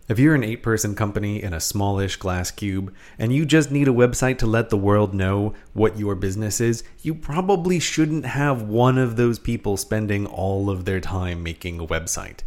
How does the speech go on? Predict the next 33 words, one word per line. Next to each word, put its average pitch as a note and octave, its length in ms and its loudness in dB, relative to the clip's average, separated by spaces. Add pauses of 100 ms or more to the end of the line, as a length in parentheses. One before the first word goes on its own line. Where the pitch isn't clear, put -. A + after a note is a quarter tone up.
(380)
That's F#3 320 0
what D3+ 200 -2
Squarespace A2+ 800 -4
is D#2 160 -12
for. - 340 -10 (140)
With E3+ 160 4
Squarespace, G#2+ 720 0
you C#3+ 260 2
can D#3 160 -4
have B2+ 220 -2
a A2+ 40 -4
website G2 560 -6
up A#2+ 200 -4
and A2 120 -2
running D#2+ 380 -6 (320)
in A#2 220 -2
no C3 260 4
time G2+ 560 -2
flat. - 500 -10 (640)
Squarespace D3+ 540 0
is B2+ 180 0
the A#2+ 100 -2
place A#2+ 320 0
that G#2+ 140 -4
lets G#2+ 240 -2
you A2 220 -2
easily D#3+ 500 0
create G#2+ 420 -2
a - 40 -4
website F#2+ 580 -4
for - 180 -4
your A#2+ 600 4 (160)
next G#2 540 -2